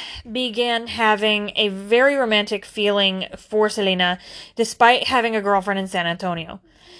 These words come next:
Now, after a trip down to Mexico with the band, he thought it would be best for them to, you know, distance themselves from each other, but he found that pretty impossible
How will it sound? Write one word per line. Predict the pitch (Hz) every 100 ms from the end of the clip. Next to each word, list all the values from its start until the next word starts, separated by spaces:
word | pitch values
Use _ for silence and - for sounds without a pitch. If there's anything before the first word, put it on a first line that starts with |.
| - - -
Now, | 220 202 -
after | 220 247 - 302 -
a | 226
trip | 208 - 262 240 220
down | 226 214 208
to | 208
Mexico | 196 233 - 320 285
with | 247
the | 226
band, | 196 214 208 190 185
he | -
thought | 254 262 233
it | 190
would | 196
be | 202
best | 202 208
for | - 202
them | 196 185
to, | - 202 185 175 175 - - - -
you | 233
know, | 190
distance | 185 302 381 480 381
themselves | 233 208 196 165 170 180 - - - - -
from | - 208
each | 202 220
other, | 185 185 190
but | 190 220 208
he | 247
found | 254 240
that | 233 175
pretty | - 214 202
impossible | 185 180 165 170 214 240 262